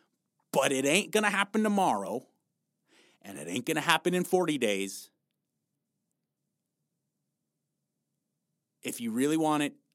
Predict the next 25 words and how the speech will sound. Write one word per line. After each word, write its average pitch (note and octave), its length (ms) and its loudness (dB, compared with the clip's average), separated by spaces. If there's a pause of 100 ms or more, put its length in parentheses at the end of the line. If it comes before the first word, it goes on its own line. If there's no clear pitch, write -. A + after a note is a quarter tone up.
(140)
I'm B2 180 -2
just D3+ 280 -4
being F3+ 160 0
honest E3 260 -2
with D#3 140 -8
you F3 100 -4
because C3 460 -4 (100)
I A#2+ 140 -4
think D3 340 -2
that C3 160 -12
there's C3 280 -2
a C3 40 -4
lot A#2+ 220 0
of A#2+ 100 -4
benefit E3+ 380 -2
to A#2 140 -2
it. A2 100 -4 (760)
Uh, C3 320 0
most F3+ 420 2
of G#3+ 120 2
us, C#4 340 -2 (640)
it's G#2 220 -10
gonna B2 320 -2
take B2+ 280 -6
years. G2+ 480 -10